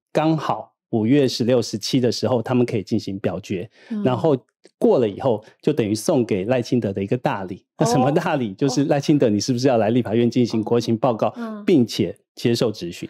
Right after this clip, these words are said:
Speaker 2: 那政治意涵很重，
Speaker 1: 对，
Speaker 2: 嗯。
Speaker 1: 其实那个时间是有一些计算性的，
Speaker 2: 对，对，对。
Speaker 1: 大家可能还是要有关注的人才会去了解它其中有些眉眉角角。
Speaker 2: 对，
Speaker 1: 好，那，
Speaker 2: 对。
Speaker 1: 好，那时候就是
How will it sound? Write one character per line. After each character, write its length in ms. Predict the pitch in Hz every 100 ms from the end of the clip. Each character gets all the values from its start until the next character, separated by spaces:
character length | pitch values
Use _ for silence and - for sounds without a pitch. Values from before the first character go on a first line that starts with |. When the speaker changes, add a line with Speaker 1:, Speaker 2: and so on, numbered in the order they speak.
| -
Speaker 2:
那 60 | 240
政 180 | 262
治 120 | 247 254
意 120 | 220
涵 180 | 175 156
很 140 | 185
重， 220 | - 170
Speaker 1:
对， 140 | 135 92 -
Speaker 2:
嗯。 80 | 160
Speaker 1:
其 80 | 151
实 60 | 240
那 60 |
个 40 | 190
时 180 | - 120
间 260 | 139 139 - - -
是 340 | - 156 120
有 200 | 107 92
一 60 | 113
些 160 | 127
计 240 | 120 - 98
算 240 | 110 95
性 180 | - 196
的， 60 |
Speaker 2:
对， 60 | -
对， 100 | 175
对。 20 |
Speaker 1:
大 180 | 165 190
家 180 | 156 165
可 160 | 160 107
能 140 | 95
还 180 | - 107
是 160 | 139
要 220 | 135 127 - _ _ _
有 440 | 117 104 101 - - -
关 220 | 170 185
注 180 | 208 131
的 120 | 104
人 160 | 92
才 160 | 95 120
会 100 | 123
去 140 | 131
了 200 | 110 101 107
解 220 | 113 95
它 240 | - 131 127 _ _
其 160 | - 117
中 140 | 135
有 60 | 104
些 140 | 123
眉 200 | 113 101
眉 120 | 104
角 140 | 110 107
角。 160 | - 104
Speaker 2:
对， 300 | 202 180 165
Speaker 1:
好， 160 | 160 202
那， 140 | 175 196
Speaker 2:
对。 100 | 175 170 -
Speaker 1:
好， 300 | 165 135 -
那 160 | 262 208
时 180 | -
候 160 | 143 156
就 180 | 135 143
是 360 | - 131 117